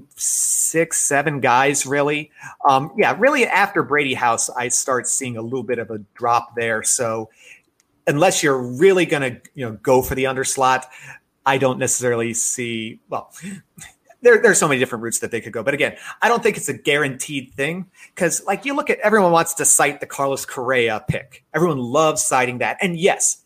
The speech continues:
it was underslot, all that sort of thing. But the thing is,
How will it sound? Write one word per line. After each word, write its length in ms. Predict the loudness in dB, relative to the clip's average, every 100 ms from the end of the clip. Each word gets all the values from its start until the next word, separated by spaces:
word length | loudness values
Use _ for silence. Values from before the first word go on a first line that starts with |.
| _
it 80 |
was 160 | -10 -4
underslot, 540 | 0 2 4 4 2 0 _
all 160 | 2 4
that 160 | 2
sort 160 | 0 -4
of 60 | -4
thing. 140 | -8 -14 -8
But 140 | -6
the 60 | -6
thing 300 | -2 0 2
is, 300 | 2 2 0